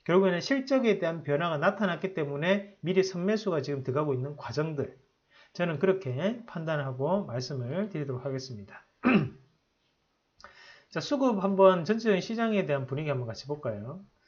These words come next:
자, 일단 한번 같이 오늘 보시면, 아, 외국인들 상당히 긍정적이죠, 지금. 외국인들이 살 때마다 주가가 쫙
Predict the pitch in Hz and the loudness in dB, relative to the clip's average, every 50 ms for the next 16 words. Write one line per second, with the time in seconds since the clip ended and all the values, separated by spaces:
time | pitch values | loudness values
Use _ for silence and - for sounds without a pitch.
0 | _ _ _ _ _ _ _ _ - 135 123 - - 190 196 190 - 196 190 185 | _ _ _ _ _ _ _ _ -14 -14 -12 -6 -4 -4 -4 2 4 6 6 6
1 | 185 185 185 175 156 156 151 151 147 131 117 117 - - 160 151 165 165 156 131 | 6 2 0 -2 -4 -4 -6 -4 -4 -6 -6 -6 -8 -8 -8 -6 -6 -6 -6 -6
2 | 123 139 135 - - 147 127 123 117 - 135 139 147 147 151 147 135 151 180 190 | -6 -6 -6 -6 -8 -8 -8 -8 -8 -6 -2 0 2 2 2 2 2 2 0 2
3 | 214 202 185 165 - - - 220 233 269 330 311 196 160 147 139 139 131 131 123 | 2 0 -2 -4 -6 -6 -6 -4 -4 -2 -4 -4 -2 -4 -4 -4 -4 -4 -4 -6
4 | 113 98 101 101 113 110 120 151 175 - _ _ _ _ _ _ _ _ _ _ | -6 -8 -12 -14 -14 -14 -14 -14 -16 -18 _ _ _ _ _ _ _ _ _ _
5 | - _ _ _ _ _ 160 185 214 220 233 226 208 202 190 185 185 - 240 233 | -20 _ _ _ _ _ 6 6 6 6 4 2 4 4 4 4 4 2 -2 -2
6 | - 214 196 190 190 190 180 - - 190 190 170 160 160 165 - - - | 0 0 2 4 4 2 2 -2 -4 -8 -8 -8 -8 -8 -8 -10 -12 -14